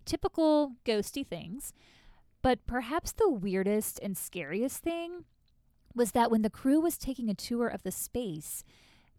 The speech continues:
they went outside. It's unclear if they went out on the roof or just another floor of the building that had a landing outside, but they were trying to get a lay of the land and choose locations they wanted the actors to explore.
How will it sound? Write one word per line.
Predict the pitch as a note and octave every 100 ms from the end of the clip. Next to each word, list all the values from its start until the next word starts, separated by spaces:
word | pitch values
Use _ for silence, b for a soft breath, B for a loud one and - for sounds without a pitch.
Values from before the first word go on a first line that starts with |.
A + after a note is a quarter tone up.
| -
they | C4+
went | C4 D4+
outside. | D4 C#4+ - G3 - - -
It's | A#3+
unclear | D4+ G4+ - F4
if | -
they | C#4+
went | A3+ A3
out | G#3+ -
on | G#3 F#3+
the | F#3
roof | E3+ G3+ A3 A3+ -
or | -
just | G#3 -
another | A3+ G3+ G3+
floor | - G#3+ G3+
of | F#3+
the | F3+
building | E3 F3 E3 F#3+ G3
that | F3+ -
had | A3 G#3+
a |
landing | E3+ - F3+ G3+ C4
outside, | C#4 - D#4+ D4+ D#4 D#4 D4 b b b b -
but | B3+
they |
were | C4
trying | - C#4+ F4
to | E4
get | B3
a |
lay | A3+ G3+
of | G#3
the | A3
land | G3+ F3+ F3+ F#3
and | F3+
choose | E3+ A3+ G#3+
locations | A3 G#3 G3+ G3+ G#3 G3+
they | G#3
wanted | F#3+ G3 F#3
the | G3
actors | D#3 - G3+ -
to | A3+
explore. | - - F#3+ F3+ F3